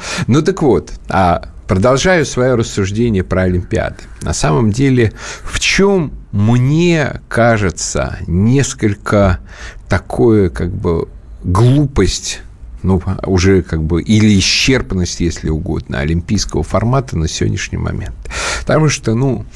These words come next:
а, создававший,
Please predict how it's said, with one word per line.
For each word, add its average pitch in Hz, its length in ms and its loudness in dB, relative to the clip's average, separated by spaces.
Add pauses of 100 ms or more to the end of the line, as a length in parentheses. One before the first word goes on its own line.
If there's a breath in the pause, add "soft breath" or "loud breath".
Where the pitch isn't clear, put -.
(340 loud breath)
а, 98 720 4 (180)
создававший, 117 840 2